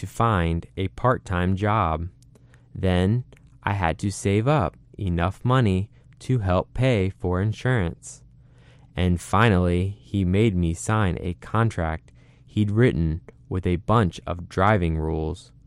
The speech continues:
None of my friends jumped through hoops like I did to get their cars.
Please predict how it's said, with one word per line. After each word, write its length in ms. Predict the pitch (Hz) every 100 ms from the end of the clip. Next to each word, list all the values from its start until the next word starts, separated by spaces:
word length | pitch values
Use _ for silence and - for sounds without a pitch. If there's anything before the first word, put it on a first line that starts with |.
| - - - - -
None 480 | - 82 90 101 117 -
of 160 | - 98
my 180 | 104 113
friends 640 | - 135 131 87 85 - - - - - - -
jumped 460 | - 92 95 - -
through 260 | 98 98 85
hoops 540 | 107 110 78 - - - _ _ -
like 260 | 87 87 - -
I 240 | 90 110
did 340 | 85 80 80 82 -
to 100 | 92
get 240 | 95 92 -
their 200 | 87 107
cars. 640 | - 78 80 80 - -